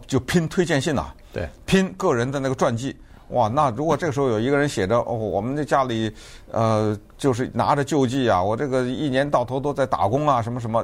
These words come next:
Speaker 1: 这种一个自传写出来。还有就是你的高中的那个成绩。
Speaker 2: 嗯。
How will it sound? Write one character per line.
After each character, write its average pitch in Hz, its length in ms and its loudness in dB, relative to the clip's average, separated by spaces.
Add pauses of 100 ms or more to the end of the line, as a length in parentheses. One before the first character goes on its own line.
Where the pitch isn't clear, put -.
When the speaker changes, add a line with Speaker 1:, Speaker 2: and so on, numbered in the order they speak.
Speaker 1:
这 160 160 0
种 113 240 -2 (460)
一 139 140 2
个 131 200 4
自 - 260 -4
传 123 140 2
写 101 160 -2
出 110 100 -2
来。 90 180 0 (600)
还 135 220 0
有 110 260 -2
就 117 160 -2
是 98 380 0 (420)
你 98 160 0
的 104 160 0
高 127 220 2
中 127 180 -2
的 101 80 -4
那 92 100 -6
个 82 60 -4
成 80 180 -8
绩。 95 160 -8 (220)
Speaker 2:
嗯。 80 140 -10